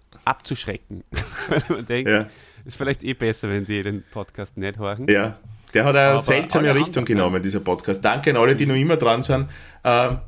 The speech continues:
Speaker 2: wir sind ein bisschen krank.
Speaker 1: Aber das sind wir.
Speaker 2: Und so sind wir. Manchmal wird's ein bisschen launisch. Aber das hält euch nicht davon ab, auch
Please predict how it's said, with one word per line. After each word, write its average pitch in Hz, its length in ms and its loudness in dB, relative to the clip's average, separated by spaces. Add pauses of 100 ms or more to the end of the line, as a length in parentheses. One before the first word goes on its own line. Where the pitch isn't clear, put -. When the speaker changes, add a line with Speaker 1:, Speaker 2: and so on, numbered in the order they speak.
(140)
Speaker 2:
wir 135 100 2
sind 190 500 0
ein 143 160 -6
bisschen 220 320 -2
krank. 117 440 2
Speaker 1:
Aber 135 100 -4
das 175 100 -6
sind 220 160 -4
wir. 208 160 0
Speaker 2:
Und 127 240 4
so - 100 0
sind 143 220 2
wir. 127 220 4
Manchmal 120 480 0 (120)
wird's 127 260 2
ein 147 60 -2
bisschen 131 220 0
launisch. 113 680 2 (800)
Aber 104 180 4
das - 340 -2 (180)
hält 98 280 -2
euch 101 200 0
nicht 104 220 -4
davon 107 220 -6
ab, 98 220 -2
auch - 220 -6